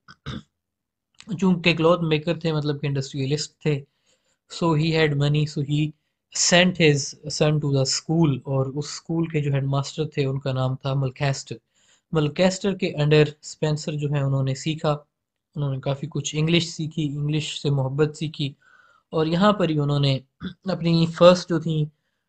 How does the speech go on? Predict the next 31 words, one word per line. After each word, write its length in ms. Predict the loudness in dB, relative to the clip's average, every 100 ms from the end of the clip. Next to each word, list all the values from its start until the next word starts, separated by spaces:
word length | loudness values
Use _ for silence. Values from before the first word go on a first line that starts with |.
| _ _ 4
ट्रांसलेशन 720 | 4 6 4 4 6 2 2 _ -18 -18 _ -14 -14 -14 -12 -12 -4
उनका 260 | 0 4 4
आगाज़ 520 | 4 2 4 2 -2
किया, 200 | -20 -20 -10
ठीक 220 | -8 -2
है। 180 | -4 -4 _ _ _ _ _ _ _ _ _ -4
इसके 280 | -4 -2 -2
बाद 200 | 2 0
उस 200 | 0 -4
टाइम 240 | 0 0 -2
पीरियड 300 | -2 -2 0
में, 320 | 0 0 -2 _ _ _ -2
अ, 240 | 0 0 -4 -20 _ 2
एक 240 | 2 2
तो 60 | -6
स्प्लिट 420 | -8 -4 -4 -4 0
already 420 | 2 2 2 2
हो 120 | 0
चुकी 360 | -2 -4 -6 -6
थी, 380 | -4 -4 -4 -6 _ _ _ _ _ _ _ _ _ _ _ _ 0
अ, 180 | 2 4
रोमन 320 | 4 4 2
कैथोलिक 420 | 0 2 0 0
चर्च 360 | 2 0 0 -2
में 220 | 0 0
और 320 | 4 4 4
प्रोटेस्टेंट 580 | 2 2 2 2 0 -2
चर्च 320 | -2 -6 -6
में। 120 | -6 -6
प्रोटेस्टेंट्स 1160 | -6 -8 _ _ _ 0 0 0 -2 -4 -4
जो 140 | -6